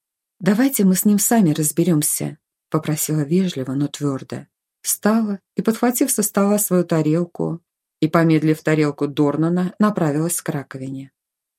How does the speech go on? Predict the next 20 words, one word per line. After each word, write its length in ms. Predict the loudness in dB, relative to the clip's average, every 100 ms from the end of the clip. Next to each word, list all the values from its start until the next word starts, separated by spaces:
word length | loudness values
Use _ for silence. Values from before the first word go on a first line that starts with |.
| 0
«Линка 480 | 4 4 4 2 2
сюда 360 | 2 2 4
не 180 | 4 2
женихаться 640 | 4 4 4 2 0 -2 -2
приехала, 840 | 0 2 2 0 -2 -4 -4 -6 _ -2
а 140 | 0
чтобы 340 | 2 2 2 2
пересидеть, 800 | 2 2 2 0 2 2 0
пока 280 | -2 0 2
не 80 | 4
возьмут 420 | 4 2 2 0
в 40 | -2
столичный 540 | 2 2 2 2 2
госпиталь», 720 | 4 2 -2 -8 -6 -6 -6 -12 _ _ _ _
тут 220 | -2 0
же 100 | 0
прилетела 600 | -2 0 0 -2 -4 -4
ей 200 | -4 -6
в 80 | -4
спину. 540 | -6 -4 -4 -4 -8